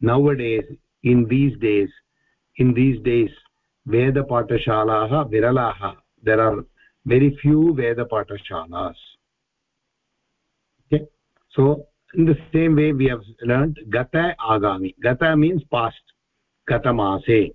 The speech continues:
गतदिने means yesterday, la, la, past day,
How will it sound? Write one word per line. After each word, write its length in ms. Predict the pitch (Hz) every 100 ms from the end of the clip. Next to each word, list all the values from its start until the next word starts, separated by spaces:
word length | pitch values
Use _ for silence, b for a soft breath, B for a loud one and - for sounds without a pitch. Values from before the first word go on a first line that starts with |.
| _
गतदिने 720 | 120 120 156 131 123 127 127
means 240 | 120 139 147
yesterday, 560 | 104 101 - 101 113
la, 180 | 104 98
la, 280 | 95 104 95 - b b b _ 127
past 360 | 135 135 127 110 -
day, 200 | 107 104